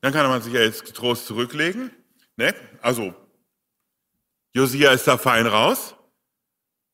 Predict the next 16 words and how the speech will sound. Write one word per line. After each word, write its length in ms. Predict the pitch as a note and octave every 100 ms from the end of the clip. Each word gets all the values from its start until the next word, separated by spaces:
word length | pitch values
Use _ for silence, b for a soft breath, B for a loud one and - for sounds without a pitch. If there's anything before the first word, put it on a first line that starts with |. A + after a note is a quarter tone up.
| _ _ _ _
Bisschen 240 | C#3 C#3 C3+
Beine 320 | A#2 B2+ E3
hochlegen, 580 | F3+ F#3 F3 F3 F#3 D#3+
Urlaub 360 | B2+ D3+ E3
machen, 320 | D#3+ D#3+ D#3+ B2+
relaxen. 640 | A#2+ A#2+ D3 - F3 E3 _ _ _ _ _ _ _ _ _ _ _ _ _ _ _ _ _ _ _ _ -
Einfach 260 | C#3 D#3
mal 220 | C#3 C3+ B2
so 520 | B2+ A#2+ A2+ - _
chillen. 460 | - D3+ D#3+ G3+ G3+ - _ _ _ _ _ _ _ _ _ _ _ _ _ _ _ _ _ _ _ _ _ _ _ _ _ _ _ _ _ _ _ _ _ _ _ _ _ _ _ _
Was 120 | A#2
steht 200 | - G3
denn 100 | E3+
in 60 | D#3+
fünfte 380 | E3+ D#3+ - D#3
Mose? 420 | D3+ D3+ D3+